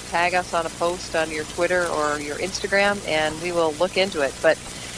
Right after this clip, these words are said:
we are back with Jeremy Holt, and Jeremy, uh, is the owner of Athlete Performance, uh, trainer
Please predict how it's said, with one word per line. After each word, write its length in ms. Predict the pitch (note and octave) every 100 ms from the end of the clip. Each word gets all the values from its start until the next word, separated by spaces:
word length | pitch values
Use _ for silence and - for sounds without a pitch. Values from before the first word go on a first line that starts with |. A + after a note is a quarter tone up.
| -
we 100 | C#4
are 80 | D4+
back 260 | C4 C4
with 160 | A#3+ G#3+
Jeremy 280 | A3+ A3 A3
Holt, 320 | G#3+ A3 G#3+
and 80 | G3
Jeremy, 540 | G3 G3 G#3 G3+ G3 -
uh, 220 | F3 E3+
is 180 | F3 F3
the 100 | E3+
owner 360 | F3+ F#3 F3+ F3
of 240 | E3 D#3+ -
Athlete 520 | D#3+ F#3 G3 F3+ F#3+
Performance, 920 | - E3+ - E3+ F3+ G3+ - - -
uh, 260 | D#3+ D3+ D3 - - - - - -
trainer 380 | F#3+ G3 A3